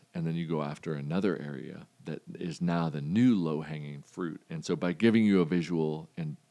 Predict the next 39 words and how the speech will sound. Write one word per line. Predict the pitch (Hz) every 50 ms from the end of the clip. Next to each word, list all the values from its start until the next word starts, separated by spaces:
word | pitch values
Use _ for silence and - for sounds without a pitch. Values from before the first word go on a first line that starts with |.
| - -
allowing | 85 85 87 92 98 101 95
you | 92 90
to | 80 -
play | - - 85
with | 82 80
the | - 80
numbers | 90 117 127 110 98 85
like | 87 80 78 - -
this, | 80 78 80 80 - - -
it | - - -
gives | - 98 87 80 -
you, | 90 90 85 85 85 85 78 - _ - - - - _ _ - -
um, | 87 82 78 73 71 69 71 71 69 - _ _ _ _ _ _ _ _ _ - - _ _ _ _ _ -
uh, | 82 67 62 60 62 58 - _ -
a-, | - 73 - - - -
added, | 80 87 90 85 85 82 78 71 - - - - - -
added | 87 85 80 82 69 -
value, | - 73 69 80 85 85 82 76
I | 71
guess, | - - - - - - -
to | - - 73 65 60 - -
assessing | 76 - - - 78 76 - - 76 76 73
your | 73 76 76
training | - - 76 80 82 87 82
plan | - - 73 73 71 - - - - - _ - - - _ _ _ -
and | 85 78 76 76
knowing | 78 78 78 73 73 73
what | 71 73 -
to | - 71
look | 71 73 -
for. | - - 71 73 -
So, | - - 78 78 - - _ _ _ _ _ _ _ _ _ _ - - _ _ - _ - -
um, | 67 65 60 - - _ _ _ _ _ _ _ _ _ -
I'm | 82 80 80 80 82
going | - 85 82 78 78 76
to | - 76 -
stop | - - 85 78
it | 78
here, | - 117 123 139 151 143